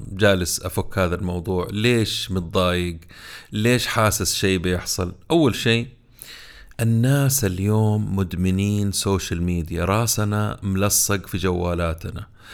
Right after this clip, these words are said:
آه، بنتابع influencers أو مشاهير. آم، وال-، وال-، والمضحك في الموضوع، إحنا عارفين، كلنا عارفين إنه إحنا بنشوف جزء،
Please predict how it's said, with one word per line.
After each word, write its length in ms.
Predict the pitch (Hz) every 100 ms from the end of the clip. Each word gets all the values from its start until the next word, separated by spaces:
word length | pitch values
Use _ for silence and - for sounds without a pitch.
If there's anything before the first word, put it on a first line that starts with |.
| - - -
آه، 260 | 110 110 107
بنتابع 680 | 110 101 113 131 127 120 -
influencers 840 | 104 - 101 107 113 - 110 104 95
أو 440 | 95 92 85 82
مشاهير. 880 | - 92 104 92 87 113 113 107 - - - - - -
آم، 680 | 104 98 98 98 95 95 - - - - _ _ - -
وال-، 300 | 117 113 104 -
وال-، 360 | 107 107 95
والمضحك 920 | 92 107 101 101 98 135 175 - 117 -
في 100 | 123
الموضوع، 420 | 101 101 117 123
إحنا 200 | - 135
عارفين، 400 | 117 - 180 143
كلنا 340 | - 175 135
عارفين 320 | 120 - 143
إنه 100 | 120
إحنا 120 | 127 117
بنشوف 340 | 113 156 131
جزء، 460 | 131 185 185 117